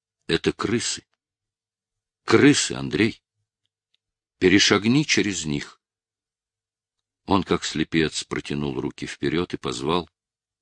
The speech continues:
"Курт! Курт!" Ему отозвалось послушное эхо.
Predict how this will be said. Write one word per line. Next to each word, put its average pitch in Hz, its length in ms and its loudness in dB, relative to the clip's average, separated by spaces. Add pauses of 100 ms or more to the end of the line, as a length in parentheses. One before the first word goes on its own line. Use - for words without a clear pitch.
(100)
"Курт! - 560 -2 (1040)
Курт!" - 580 4 (1400)
Ему 80 360 4
отозвалось 71 640 -2
послушное 69 760 -6
эхо. - 340 -14